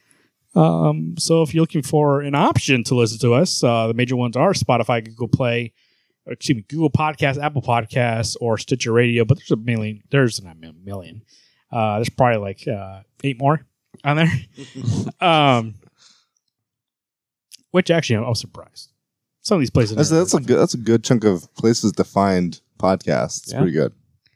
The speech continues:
Speaker 1: So if you wanna listen to us, there is a way. And like I said, if you didn't get anything else for Christmas, maybe around twenty twenty, you give us a New Year's gift, you share the show with a friend, you say, "Hey, listen to this." I know y-, you, uh, are only casually into comics, but Marvin,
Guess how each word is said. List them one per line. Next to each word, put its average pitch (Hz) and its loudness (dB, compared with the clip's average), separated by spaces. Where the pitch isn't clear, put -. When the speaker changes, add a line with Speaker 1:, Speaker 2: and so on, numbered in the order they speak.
Speaker 1:
So - -4
if 120 0
you 127 4
wanna 185 4
listen 180 2
to 165 2
us, 170 0
there 131 2
is 226 2
a 240 4
way. 180 0
And 127 0
like 156 2
I 180 4
said, 113 0
if 98 -4
you 131 0
didn't 147 -4
get 202 2
anything 190 0
else 190 2
for 180 -8
Christmas, - -2
maybe 151 0
around 160 2
twenty 170 2
twenty, 165 0
you 117 2
give 127 0
us 127 -4
a 135 -2
New 131 0
Year's 143 2
gift, 139 -2
you 120 -8
share 139 0
the 135 2
show 135 2
with 120 -4
a 113 -14
friend, 165 -2
you 175 -4
say, 123 2
"Hey, 135 4
listen 135 2
to 120 2
this." - -18
I 110 -4
know 202 2
y-, 226 -4
you, 190 2
uh, 165 0
are 165 2
only 180 0
casually 185 0
into 175 -4
comics, 139 0
but 113 0
Marvin, 135 2